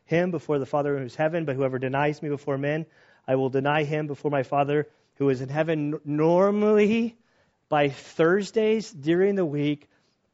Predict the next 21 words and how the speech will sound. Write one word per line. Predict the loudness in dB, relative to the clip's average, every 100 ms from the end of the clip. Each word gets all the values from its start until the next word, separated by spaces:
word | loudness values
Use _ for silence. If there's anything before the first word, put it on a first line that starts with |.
| _ -6
in | -6
preparation | 0 -2 2 0 0 -2
for | -2 -4
Sunday, | 0 0 2 2
that's | 2 2 0 -2
like | -2 0
my | 2 4 2 0 _ _ _ -14
panic | -2 -2 0 -2 -4 0
day | 4 4 2
of, | 2
like, | 2 0 0
"Okay, | -2 0 2 2 2
this | 2 -2 -2
is, | -2
like, | -2 -2
the | -6
so | 0 2
what's | 4 4 2
about | 0 0
the | 0
text. | 2 4 4 0